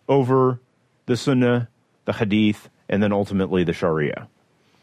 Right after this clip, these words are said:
Since they're viewed as being custodians, they have, by their very nature, a conservative aspect about them. In other words, they can only lose aspects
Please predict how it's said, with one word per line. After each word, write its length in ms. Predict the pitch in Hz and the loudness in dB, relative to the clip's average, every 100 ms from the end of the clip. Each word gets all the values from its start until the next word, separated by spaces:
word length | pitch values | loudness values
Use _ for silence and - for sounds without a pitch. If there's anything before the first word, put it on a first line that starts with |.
| _ _ - - | _ _ -20 -10
Since 240 | - 151 | 0 0
they're 280 | - 151 139 | 2 2 2
viewed 460 | 113 151 202 190 151 | 0 2 4 4 4
as 200 | 127 110 | 2 0
being 400 | 131 147 143 131 | 0 2 2 0
custodians, 1040 | - - - 180 180 135 98 92 113 - - _ _ _ | -4 -8 -2 2 4 4 2 0 -2 -8 -20 _ _ _
they 160 | 131 123 | 0 2
have, 400 | 151 147 143 110 | 2 2 0 0
by 180 | 127 117 | 0 2
their 160 | 120 | 0
very 340 | 101 151 135 107 | 2 2 2 2
nature, 600 | 123 170 - 104 98 110 _ _ _ _ _ | 2 0 -2 -4 -4 -6 _ _ _ _ _
a 100 | 120 | -4
conservative 640 | 123 139 143 165 143 127 98 | -2 -2 2 2 2 0 0
aspect 640 | 113 131 - - 78 - | 0 -2 -4 -4 -4 -4
about 360 | - 107 101 101 | -2 0 0 -2
them. 320 | 71 - - | -8 -10 -12
In 120 | - 120 | -4 0
other 160 | 131 | 2
words, 560 | 123 117 113 110 101 - _ _ _ _ _ _ | 2 2 2 0 -6 -16 _ _ _ _ _ _
they 140 | 117 131 | -2 0
can 140 | 143 | 2
only 400 | 175 196 160 135 | 2 4 2 0
lose 760 | 113 110 160 180 147 113 101 - | -2 0 4 4 4 2 -2 -2
aspects 800 | 90 110 107 - 101 95 - | 0 0 -2 -2 0 0 -4